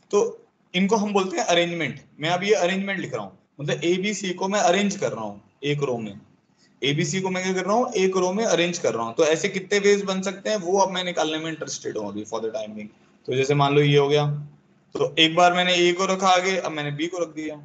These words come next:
ठीक है। फिर एक बार मैं सी को रख दूंगा। ये सबको समझ आया?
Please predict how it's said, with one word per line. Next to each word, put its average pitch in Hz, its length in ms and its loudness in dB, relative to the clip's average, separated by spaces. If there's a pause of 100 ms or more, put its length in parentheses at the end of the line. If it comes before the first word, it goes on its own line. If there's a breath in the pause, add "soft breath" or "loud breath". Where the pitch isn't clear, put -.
(1800)
ठीक 190 120 -10
है। 160 220 0
फिर 151 160 0
एक 151 200 2
बार 160 180 4
मैं 160 160 0
सी 180 240 -6
को 185 140 -2
रख 170 120 -2
दूंगा। 160 260 -8 (4000)
ये 147 100 -2
सबको 190 260 0
समझ 202 260 -2
आया? 226 240 8